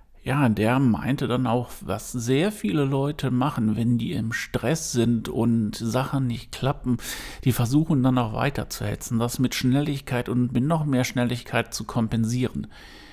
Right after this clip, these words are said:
Und das ist genau das Falsche. Genau in dieser, ja, Sekunde, in, in dieser Zeit, wo man das dann wirklich eilig hat, irgendetwas zu machen,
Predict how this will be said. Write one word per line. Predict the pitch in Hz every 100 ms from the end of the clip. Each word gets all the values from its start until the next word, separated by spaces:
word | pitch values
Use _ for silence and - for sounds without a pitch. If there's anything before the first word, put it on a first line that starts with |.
| - -
Und | 104 - -
das | 110 135 - -
ist | - 110 -
genau | - 110
das | 90 95 -
Falsche. | - - 85 85 - - - -
Genau | 120 123 120 135 185
in | - 139 131 113
dieser, | 113 139 180 196 180 - - 80 143 127 - - - - - - - -
ja, | - 131 131
Sekunde, | 101 104 - - 180 139 107
in, | 104 113
in | 107 127
dieser | 147 143 131
Zeit, | - 135 104 - - - -
wo | 127
man | 123
das | 127 123
dann | 127 123
wirklich | 131 180 202 - -
eilig | 180 220 123
hat, | 98 -
irgendetwas | 226 208 - 165 165 -
zu | 170
machen, | 147 131 - -